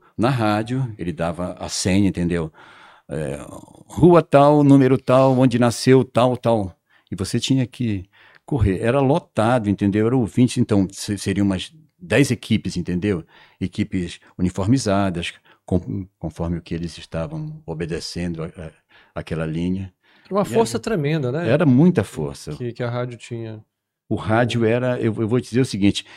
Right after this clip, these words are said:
Speaker 1: e quando eu cheguei lá, quando ela muda pra, pra Rádio Cidade, que eu era roqueiro lá à noite, eu passo e, e ela traz o Menudo.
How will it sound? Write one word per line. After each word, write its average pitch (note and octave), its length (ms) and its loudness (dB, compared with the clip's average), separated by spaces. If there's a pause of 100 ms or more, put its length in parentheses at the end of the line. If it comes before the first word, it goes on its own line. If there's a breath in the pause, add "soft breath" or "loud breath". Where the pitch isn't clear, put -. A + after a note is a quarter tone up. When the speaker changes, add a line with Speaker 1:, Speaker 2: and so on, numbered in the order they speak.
(140 loud breath)
Speaker 1:
e - 80 2
quando G#3 320 4
eu B2+ 80 4
cheguei F2+ 420 0
lá, F#2+ 140 0
quando F#3 340 4
ela A2+ 160 6
muda F#2+ 640 4 (440 soft breath)
pra, F2 680 -2 (160)
pra F2 120 -2
Rádio F#2 260 -4
Cidade, F#2 460 -2
que - 100 -6
eu E2 80 -2
era F2+ 120 -2
roqueiro F2 640 -2
lá F2+ 360 -2
à D2+ 60 -6
noite, G#2 540 -4 (640 soft breath)
eu F#2+ 220 0
passo G2 540 -4 (140)
e, F#2+ 500 -6 (640)
e G2+ 140 2
ela A2 180 2
traz G#2 540 0 (460)
o A2 120 4
Menudo. A#2 580 6